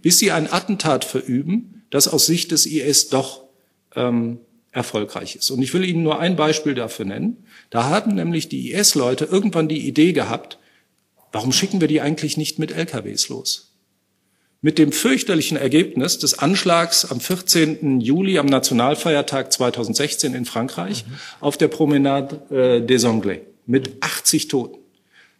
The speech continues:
Speaker 1: Nie hat ein Einzeltäter so viele, ein islamistischer An-,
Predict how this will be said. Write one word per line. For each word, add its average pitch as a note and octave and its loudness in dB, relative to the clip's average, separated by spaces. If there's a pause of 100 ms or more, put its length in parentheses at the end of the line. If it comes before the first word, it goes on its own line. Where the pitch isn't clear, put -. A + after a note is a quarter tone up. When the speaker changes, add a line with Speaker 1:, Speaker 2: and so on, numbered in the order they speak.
Speaker 1:
Nie G3 6
hat D#3 -2
ein D#3 2
Einzeltäter B2+ 0
so B2+ 0
viele, D#3 2
ein A#2 -2
islamistischer D3+ 2
An-, A#2 -4